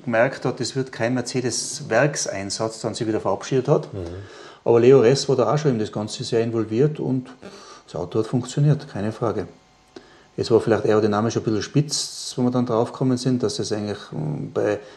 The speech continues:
Speaker 1: wärmeren Temperaturen und viel Luftfeuchtigkeit ein bisschen, äh, Probleme gehabt hat, aber generell war das Auto sehr, sehr gut.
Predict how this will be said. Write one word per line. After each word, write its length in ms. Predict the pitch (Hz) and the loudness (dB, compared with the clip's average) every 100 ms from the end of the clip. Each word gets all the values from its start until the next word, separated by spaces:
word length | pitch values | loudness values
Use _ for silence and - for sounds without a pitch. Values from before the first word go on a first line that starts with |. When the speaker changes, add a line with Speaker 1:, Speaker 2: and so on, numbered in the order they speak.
| _ | _
Speaker 1:
wärmeren 480 | 95 104 117 113 110 | -2 0 2 0 0
Temperaturen 840 | - - 110 98 101 127 139 147 131 | -2 -2 -2 -2 0 2 6 6 4
und 180 | 104 | 0
viel 160 | - 117 | -2 0
Luftfeuchtigkeit 960 | 120 135 - 135 123 123 - 131 123 120 | 0 -2 -4 -4 -2 -6 -4 -2 -2 -2
ein 60 | |
bisschen, 200 | - 113 | -8 -4
äh, 840 | 113 113 113 85 113 110 87 95 120 | -2 -2 -4 -8 -8 -10 -10 -10 -8
Probleme 420 | 113 120 135 131 | -2 2 2 2
gehabt 320 | - 131 - | 0 -2 2
hat, 200 | 147 123 | 2 2
aber 280 | 104 104 104 - - - | 0 0 -2 -8 -20 -10
generell 340 | - 113 127 139 | -2 0 0 0
war 60 | |
das 100 | 120 | 0
Auto 240 | - 110 110 | -2 -2 -4
sehr, 160 | 98 98 | -6 -6
sehr 120 | 95 | -6
gut. 200 | 92 | -8